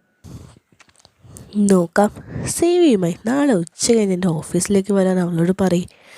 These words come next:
മനോജ് പറഞ്ഞു. ജോയ് അത് സമ്മതിച്ചു.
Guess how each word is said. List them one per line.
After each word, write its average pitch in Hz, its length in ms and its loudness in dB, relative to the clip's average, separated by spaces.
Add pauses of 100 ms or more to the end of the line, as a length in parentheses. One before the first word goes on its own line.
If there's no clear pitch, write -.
(380)
മനോജ് 269 400 0
പറഞ്ഞു. 170 340 0 (640)
ജോയ് 359 300 6
അത് 170 120 2
സമ്മതിച്ചു. 165 720 -4